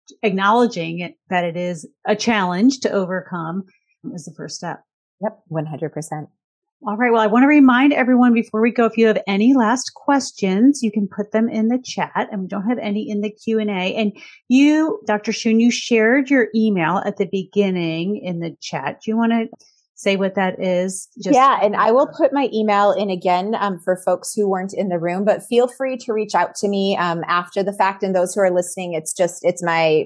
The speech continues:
Speaker 2: first initial and last name, S Schoen at U Oregon dot E D U. And I'm more than happy to continue to engage in conversation after this evening.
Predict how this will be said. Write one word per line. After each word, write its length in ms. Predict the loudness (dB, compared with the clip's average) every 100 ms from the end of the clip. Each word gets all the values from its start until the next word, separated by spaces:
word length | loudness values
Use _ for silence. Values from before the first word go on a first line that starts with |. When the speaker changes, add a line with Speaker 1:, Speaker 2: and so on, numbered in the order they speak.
| 0
Speaker 2:
first 220 | -4 -2
initial 320 | -6 -4 -2
and 160 | -2 0
last 300 | -2 -2 -6
name, 260 | -6 -4 -4 -2
S 260 | -2 -4
Schoen 520 | -8 -4 -4 -2 -4 -6 _ _ _ -4
at 220 | -2 -2
U 380 | -2 -2 0 0
Oregon 800 | 2 2 2 2 0 -2 -4 -4
dot 260 | -2 -2 -2
E 100 | -6
D 60 | -6 -4
U. 100 | -4
And 100 | -2
I'm 140 | -4 0
more 160 | 0
than 140 | 0 -2
happy 480 | -4 -4 -4 -6 -4
to 240 | -4 -4 -4 _ _ _
continue 440 | -4 2 4 4 2
to 120 | 2
engage 540 | 2 4 4 4 2
in 460 | 0 0 -4 -6 -6
conversation 840 | -4 0 0 -2 -4 -2 -2 -2 -6
after 680 | -6 -6 -6 -6 -6 -8 -10
this 140 | -2
evening. 380 | -2 -2 -8 -16